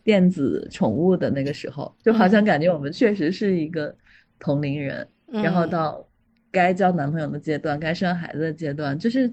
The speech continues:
Speaker 1: 这个东西都卡得很真实。就说它是游戏，就感觉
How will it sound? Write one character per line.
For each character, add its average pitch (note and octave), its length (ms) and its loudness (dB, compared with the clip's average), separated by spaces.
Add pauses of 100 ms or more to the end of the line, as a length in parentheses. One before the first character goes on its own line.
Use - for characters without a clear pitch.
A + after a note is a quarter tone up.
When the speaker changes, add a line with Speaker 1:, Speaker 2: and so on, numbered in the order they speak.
(140)
Speaker 1:
这 C#4+ 220 0
个 A#3+ 80 6
东 A3 180 6
西 A3+ 100 6
都 A3 160 2
卡 - 340 -8
得 - 280 -6 (180)
很 C#3 260 -2
真 F3 260 2
实。 - 320 -10 (880)
就 A3+ 160 2
说 C4 160 4
它 C4 160 4
是 B3 180 0
游 D3+ 200 2
戏， G#3 260 0
就 A3+ 180 4
感 F3 240 -2
觉 D#3+ 260 -4